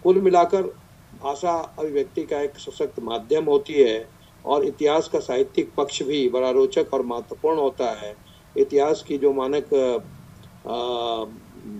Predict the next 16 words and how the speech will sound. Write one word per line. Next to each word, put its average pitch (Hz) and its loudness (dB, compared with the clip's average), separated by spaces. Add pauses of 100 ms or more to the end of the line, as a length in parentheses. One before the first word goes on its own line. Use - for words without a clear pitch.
(120)
शब्दावलियाँ 135 2
हैं 139 2
और 135 4
मानक 123 0
ग्रंथ 131 -2
हैं, 110 -8 (420)
उनकी 147 0
भाषा 123 -2
का 139 -2
स्वरूप 151 2
देखा 143 4
जाएगा 139 4
तो 120 -2
भाषा 120 -2
में 143 0 (500)
एक 135 2